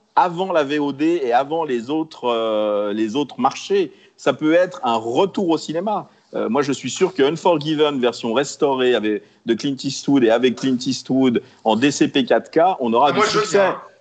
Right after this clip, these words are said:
Speaker 1: Mais il faut le
Speaker 2: <laughs>
Speaker 1: montrer dans les meilleures conditions. Il faut pas montrer un Blu-ray qu'on est acheté à la coop du coin, euh, en disant, ben, on va montrer ça sur notre écran. Ce qu'on doit montrer sur nos écrans, c'est la plus belle image, le meilleur son et forcément la plus, la, la, la qualité la plus,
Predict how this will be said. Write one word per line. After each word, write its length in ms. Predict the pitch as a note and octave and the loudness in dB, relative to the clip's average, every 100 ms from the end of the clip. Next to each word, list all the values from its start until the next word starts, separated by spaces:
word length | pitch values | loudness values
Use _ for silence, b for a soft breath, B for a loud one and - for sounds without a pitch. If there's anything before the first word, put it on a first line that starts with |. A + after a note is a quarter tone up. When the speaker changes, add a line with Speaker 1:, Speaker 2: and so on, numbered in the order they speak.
| _ C3+ | _ 0
Speaker 1:
Mais 220 | E3 F#3 | 2 4
il 140 | E3 | 2
faut 220 | - G3+ A#3+ | 2 2 4
le 140 | E3+ | 2
Speaker 2:
<laughs> 120 | G3 | 0
Speaker 1:
montrer 420 | E3+ - F#3+ G#3+ | -2 0 0 0
dans 160 | F3+ D3+ | 0 -2
les 140 | E3 | -2
meilleures 360 | F3 E3 F#3 F#3+ | -2 -2 -2 -2
conditions. 420 | E3+ D#3+ F3+ A3 | -4 -8 -4 -4
Il 80 | F3+ | -2
faut 120 | B2+ | -2
pas 160 | A2+ E3+ | 0 0
montrer 500 | D#3+ D3+ E3+ F3+ F3 b - | 0 -4 -2 -2 -2 b -6
un 120 | B2 | -2
Blu-ray 380 | C#3 D#3+ E3 E3+ | 2 2 2 0
qu'on 140 | C3+ | -2
est 140 | A2+ | -4
acheté 220 | B2+ - D3 | -4 -4 -2
à 80 | |
la 100 | A#2+ | -2
coop 260 | - C#3+ C3+ | -2 -4 -4
du 140 | A2+ | -10
coin, 480 | A#2 C#3 D3+ D#3 C#3 | -8 -4 -2 -2 -2
euh, 380 | G#2+ G2+ G2 G2 - b G#2+ | 0 0 -2 -4 -8 b -6
en 160 | A2 | -4
disant, 340 | A2+ B2+ D#3 D3 | -2 0 2 2
ben, 120 | A#2 | 2
on 80 | A2+ | 2
va 100 | A2+ | 0
montrer 300 | B2+ - B2 | -2 -2 -4
ça 120 | C3+ | -2
sur 160 | B2 | -2
notre 220 | A2+ A2 D#3 | -4 0 -2
écran. 320 | D#3+ G3+ D#3+ | 0 0 0
Ce 80 | - | 0
qu'on 100 | B2+ | 0
doit 120 | B2+ | 0
montrer 480 | D3 E3 - D3+ C3 | 0 -2 0 0 0
sur 240 | - A2+ | 0 0
nos 140 | C3+ D3+ | 2 2
écrans, 500 | B2 - D3+ F#3 G3+ | 0 -2 -2 -2 -4
c'est 420 | - C3+ A#2+ G#2 b b - | -2 0 0 -2 b b 0
la 140 | C3 | 0
plus 180 | C3+ B2+ | 0 2
belle 160 | C#3+ C#3+ | 2 2
image, 480 | B2+ C3+ E3 - A#2+ | 2 4 2 0 -2
le 220 | A#2+ D3 | 0 2
meilleur 340 | C#3+ B2 A2 | 2 0 -2
son 380 | - - D#3+ D3+ | -6 -6 -6 -4
et 80 | A2+ | -4
forcément 440 | B2 - A#2+ D3 | -4 -4 -2 0
la 100 | B2+ | -2
plus, 260 | G2+ A2+ G2+ b - | -2 -4 -6 b -4
la, 140 | G#2 | 0
la, 160 | G#2 G2+ | 2 2
la 100 | G2+ | 0
qualité 360 | G2+ A2+ A2 D3 | -2 -2 0 0
la 100 | G2+ | 0
plus, 840 | A#2 A2+ G#2+ G#2 G2+ G2 F#2+ | 0 0 2 2 0 -4 -6